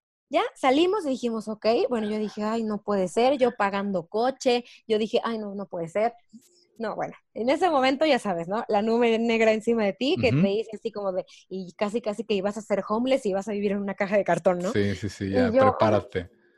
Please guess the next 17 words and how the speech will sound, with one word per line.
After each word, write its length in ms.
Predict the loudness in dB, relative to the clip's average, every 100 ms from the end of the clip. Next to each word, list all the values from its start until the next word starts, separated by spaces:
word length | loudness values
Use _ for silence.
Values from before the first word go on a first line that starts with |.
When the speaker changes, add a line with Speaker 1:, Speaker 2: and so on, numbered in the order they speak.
| _ 2
Speaker 1:
sí, 320 | 4 6 4
no, 220 | 4 2 4
terrible. 440 | 2 4 2 0 -4 _ _ _ _ _ _ -20 -16 -4
Ya, 220 | 0 0 -2 -12 _ _ _
pasa, 320 | 0 0 0 -2 -4 _ _ _ _ _ _ -20 -10
y 420 | -4 -4 -2 -4 -2
al 180 | -2 0
día 120 | -2
siguiente, 440 | -2 -2 0 2
bueno, 240 | 2 2 0
llega 300 | 0 0 -2
nuestra, 280 | -2 -4 -2
ya 80 | 0
nos 120 | -2
dijo 180 | -4 -4
mi 120 | -4
jefa, 280 | -4 -4